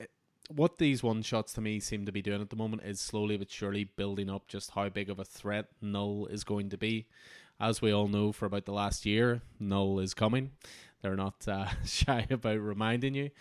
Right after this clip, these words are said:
which is obviously gonna lead to the, uh, event King in Black in December. But you, you sort of got to see, uh, a little bit of a,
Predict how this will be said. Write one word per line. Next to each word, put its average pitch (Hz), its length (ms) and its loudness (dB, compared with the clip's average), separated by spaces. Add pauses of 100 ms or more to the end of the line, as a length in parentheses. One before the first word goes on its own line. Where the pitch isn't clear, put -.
(260)
which 104 160 -6
is 107 60 -2
obviously 101 240 -2
gonna 98 180 -2
lead 98 260 -2
to 98 200 -2
the, 98 400 -2
uh, 92 340 -6
event 95 340 -10
King 101 220 -8
in 95 80 -4
Black 104 420 -2
in 101 260 -6
December. 120 680 -2 (600)
But 113 220 4 (520)
you, 127 160 4
you 131 200 4
sort 147 200 4
of 135 60 4
got 127 180 4
to 113 80 0
see, 107 300 4
uh, 101 400 4
a 95 80 -4
little 104 240 0
bit 98 160 -2
of 98 180 -4
a, 98 400 0